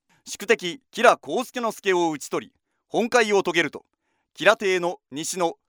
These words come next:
裏門から通りに出ます。鎖片びらがボロボロになったもの、全身血まみれのもの、それぞれに凄まじい格好をしていました。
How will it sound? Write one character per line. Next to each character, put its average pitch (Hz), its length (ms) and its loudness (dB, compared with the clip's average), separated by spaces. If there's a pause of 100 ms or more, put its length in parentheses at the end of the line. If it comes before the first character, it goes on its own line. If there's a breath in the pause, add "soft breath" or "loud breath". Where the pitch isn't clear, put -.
(140)
裏 165 200 2
門 226 240 -8
か 202 140 -6
ら 208 180 0 (360)
通 151 100 -10 (160)
り 143 100 -8
に 117 200 -10
出 123 140 -6
ま 135 100 -2
す。 - 320 -10 (220)
鎖 190 280 0
片 175 200 0
び 180 80 -2
ら 175 100 4
が 175 140 6
ボ 151 100 0
ロ 185 100 2
ボ 240 100 4
ロ 226 80 4
に 208 100 -2
な 196 120 2
っ - 80 -12
た 160 120 -2
も 156 100 -2
の、 151 200 -4 (260)
全 214 260 0
身 226 220 -2
血 - 160 -6
ま 208 140 4
み 254 80 -2
れ 240 100 6
の 220 140 4
も 196 80 2
の、 175 200 2 (440)
そ - 160 -2
れ 262 100 4
ぞ 226 120 2
れ 220 120 4
に 214 220 0
凄 220 320 0
ま 254 100 4
じ 226 220 -2
い 185 40 -8
格 175 260 -2
好 185 220 4
を 175 60 4
し - 100 -4
て 160 120 -4
い 147 80 0
ま 135 80 4
し - 80 -8
た。 - 160 -20